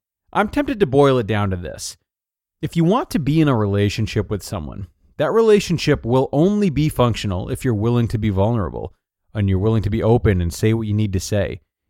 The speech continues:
in spite of the feelings of embarrassment. Again, there are lines you could consider not crossing until a later date if you'd like, but in this scenario, telling someone you like them as more than a friend,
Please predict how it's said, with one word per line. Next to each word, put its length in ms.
in 80
spite 380
of 100
the 80
feelings 420
of 100
embarrassment. 680
Again, 320
there 120
are 200
lines 560
you 80
could 160
consider 460
not 260
crossing 460
until 280
a 20
later 300
date 300
if 160
you'd 100
like, 380
but 220
in 160
this 140
scenario, 640
telling 340
someone 380
you 140
like 260
them 200
as 180
more 260
than 140
a 60
friend, 480